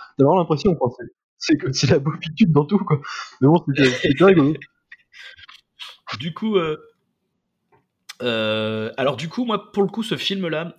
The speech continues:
Speaker 2: euh, je l'ai trouvé vraiment plus chiant. Euh, il y a, alors, en, en, il y a des choses qui sont, entre guillemets, de meilleur goût que le premier, comme par exemple, pour le coup, la musique.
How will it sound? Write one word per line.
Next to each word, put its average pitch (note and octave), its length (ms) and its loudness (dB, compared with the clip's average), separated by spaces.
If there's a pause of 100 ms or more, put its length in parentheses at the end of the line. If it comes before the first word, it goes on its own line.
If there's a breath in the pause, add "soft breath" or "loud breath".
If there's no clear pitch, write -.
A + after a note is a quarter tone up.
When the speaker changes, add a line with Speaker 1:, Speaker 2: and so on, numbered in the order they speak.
Speaker 2:
euh, A#2 80 -6
je G#2 140 -6
l'ai A#2 120 -6
trouvé C#3 360 -10
vraiment C3 340 -8
plus B2+ 180 -14
chiant. A2 260 -6 (840 loud breath)
Euh, G#2 1000 -4 (260)
il C#3 180 -10
y C#3+ 80 -6
a, C#3+ 100 -8
alors, C#3+ 400 -4
en, D#3 120 -2
en, D3+ 60 -6
il D3 120 -12
y C3+ 80 -8
a E3 60 0
des E3+ 100 -2
choses A#3 340 -4
qui - 160 -12
sont, E3+ 240 -8
entre D3 200 -8
guillemets, C3+ 340 -10
de B2 160 -4
meilleur D3 360 -4
goût D#3+ 300 -6
que C3+ 60 -4
le A#2 80 0
premier, D#3 360 -2
comme A2+ 180 -6
par A2+ 100 0
exemple, A#2+ 340 -6
pour C3+ 140 -10
le B2 60 -8
coup, D#3 80 -8
la A#2+ 100 0
musique. A2+ 380 -8